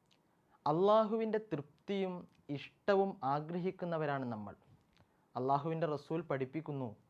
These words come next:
മാതാവിൻ്റെ തൃപ്തിയിലാണ് അള്ളാഹുവിൻ്റെ തൃപ്തിയുള്ളത്.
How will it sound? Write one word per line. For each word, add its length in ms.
മാതാവിൻ്റെ 640
തൃപ്തിയിലാണ് 720
അള്ളാഹുവിൻ്റെ 680
തൃപ്തിയുള്ളത്. 680